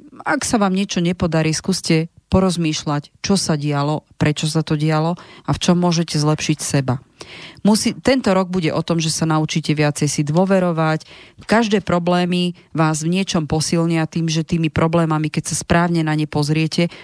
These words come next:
a budete im venovať pozornosť, čo teda vám robí problém venovať niekedy, e, pozornosť tomu, čo nevyšlo, všetko troška tak rýchlejšie sa viete otras-, otriasť, tak tam, e, bude dobré tie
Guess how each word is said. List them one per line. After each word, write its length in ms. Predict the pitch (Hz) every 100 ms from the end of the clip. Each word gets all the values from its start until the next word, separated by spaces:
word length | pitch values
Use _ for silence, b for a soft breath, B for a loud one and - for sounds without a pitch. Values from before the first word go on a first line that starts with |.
| B
a 80 | 151
budete 380 | 165 185 190 185
im 100 | 170
venovať 400 | 180 175 165 -
pozornosť, 560 | 165 160 165 156 139
čo 140 | - 143
teda 280 | - 143 143 143 147 _
vám 260 | - 151 156
robí 540 | 151 147 156 156 156 -
problém 460 | - 156 156 147 147
venovať 380 | 147 147 147 143
niekedy, 400 | 147 147 151 147
e, 80 | 143 _ - 135 147 147
pozornosť 640 | 143 151 151 151 156 151 - B B -
tomu, 280 | 175 175
čo 300 | 170 - 147
nevyšlo, 720 | - 147 135 139 - 160 190 226 _ -
všetko 360 | - 151 - 160
troška 360 | - - - -
tak 180 | 143
rýchlejšie 480 | 147 147 - 151 -
sa 160 | - 160
viete 240 | 165 -
otras-, 420 | 170 - 170 170
otriasť, 560 | - 170 175 185 196 - - B B B B
tak 240 | 175 -
tam, 240 | - 190 185
e, 120 | 180 175 175 - B B B
bude 240 | 165 202
dobré 560 | 202 190 175 170 170 170 - b b b _ _ _ - _ _ _
tie 440 | - 165 165 160